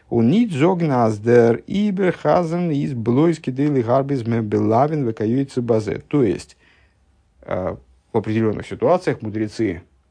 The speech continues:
рассматривают повторение некоторого запрета, например, как умножение лавин. То есть, э, в Торе там дважды запрещается некоторое действие, и, следовательно, человек,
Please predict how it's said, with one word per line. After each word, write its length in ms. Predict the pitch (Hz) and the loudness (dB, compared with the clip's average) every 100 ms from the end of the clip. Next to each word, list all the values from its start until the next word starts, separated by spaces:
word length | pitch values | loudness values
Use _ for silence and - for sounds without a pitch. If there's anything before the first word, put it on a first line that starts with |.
| - | -8
рассматривают 720 | 117 104 120 107 104 98 98 | -8 -4 -4 -4 -2 -2 -2
повторение 720 | 113 - 117 123 113 104 95 | -4 -2 0 0 0 -2 -2
некоторого 460 | 101 92 - 82 87 | -2 -4 -6 -6 -4
запрета, 440 | 87 131 185 190 | -4 -4 -4 -6
например, 460 | 180 160 147 131 127 _ _ _ _ _ _ _ _ | -6 -4 -2 -2 -4 _ _ _ _ _ _ _ _
как 300 | - 147 151 | -2 -2 -2
умножение 800 | 135 131 127 120 104 131 139 120 | -2 0 2 0 2 0 0 0
лавин. 500 | 120 120 107 - 92 - _ _ _ _ _ | 0 0 0 -2 -10 -18 _ _ _ _ _
То 120 | 123 | 2
есть, 360 | 104 - - - _ _ - | 2 0 -10 -20 _ _ -14
э, 140 | 98 | -12
в 140 | - | -14
Торе 460 | - 127 104 90 87 | -2 0 0 -2 -4
там 220 | - 87 92 | -8 -8 -2
дважды 320 | 117 104 92 | 0 0 -2
запрещается 580 | 98 107 107 98 90 110 | -8 -8 -4 -4 -4 -4
некоторое 440 | 101 - 110 104 | -4 -4 -2 -2
действие, 520 | 139 240 - 165 143 - _ _ _ - | -2 -6 -4 -4 -4 -8 _ _ _ -6
и, 220 | 175 135 | -2 -2
следовательно, 840 | - 151 147 107 90 107 95 87 | -2 0 2 2 -2 -6 -6 -6
человек, 520 | - 110 110 98 - | -2 0 2 0 -4